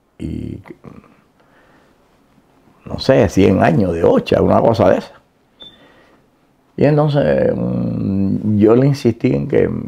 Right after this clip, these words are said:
quería aprender algunas cosas, que sé cuándo, y él en un momento de apuro me dijo, "Coge la libreta azul que está en la primera gaveta". Y esto fue en el año,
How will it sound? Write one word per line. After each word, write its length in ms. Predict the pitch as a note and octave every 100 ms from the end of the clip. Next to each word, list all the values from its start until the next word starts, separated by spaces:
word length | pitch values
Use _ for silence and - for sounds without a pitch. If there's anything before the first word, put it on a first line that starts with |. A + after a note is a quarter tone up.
| -
quería 320 | F2 F2+ G#2+
aprender 460 | G2+ G2 F#2+ G2+ G2+
algunas 340 | F#2 F#2+ F#2
cosas, 300 | G#2+ G#2 -
que 140 | -
sé 100 | G2+
cuándo, 340 | G#2+ G2+ G#2 G#2+
y 120 | F#2+
él 160 | G2 G#2+
en 60 |
un 160 | G#2 G2+
momento 420 | G2 G2+ A2+ G#2
de 60 | F#2+
apuro 300 | F#2 A2 G#2
me 120 | G2+
dijo, 260 | G2+ F#2+
"Coge 240 | - G#2+ B2
la 80 | A#2+
libreta 380 | A2+ A#2 G#2
azul 260 | G#2+ B2+ B2+
que 80 | G2
está 140 | F#2+
en 80 | G#2
la 100 | G#2
primera 360 | F#2 F2+ G2+ G#2
gaveta". 440 | G2+ E2+ - G#2+ _ _ _ _ _ _ _ _ _
Y 140 | - E2+
esto 220 | F2+ G#2+
fue 260 | - - A#2
en 100 | A2
el 140 | G2
año, 480 | F#2 G#2+ G#2 F2